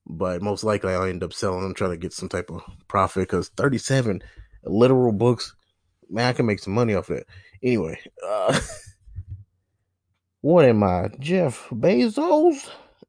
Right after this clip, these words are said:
Okay, um, PlayStation. <laughs> That's what made me go to eBay. Uh, fuck, look at these prices, dude. Okay, people been talking about how, like, uh, people been, like, trying to resell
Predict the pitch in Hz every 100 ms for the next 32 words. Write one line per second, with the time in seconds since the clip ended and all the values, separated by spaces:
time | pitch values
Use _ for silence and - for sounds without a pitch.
0 | - 147 147 117 98 - 147 139 139 135
1 | - _ _ _ _ _ _ _ _ _
2 | _ _ _ _ - - 202 214 - 101
3 | 85 85 _ _ _ 143 - - 160 127
4 | 139 139 131 120 107 107 95 98 69 -
5 | 98 - - _ 110 110 92 90 87 -
6 | _ - _ _ - - _ _ _ _
7 | - - 180 165 85 170 170 123 - -
8 | 165 143 92 104 113 120 - - _ _
9 | - _ - - 123 165 175 156 - 127
10 | 123 107 104 110 101 92 98 90 87 110
11 | 101 107 95 87 92 107 90 90 95 -
12 | 98 98 95 92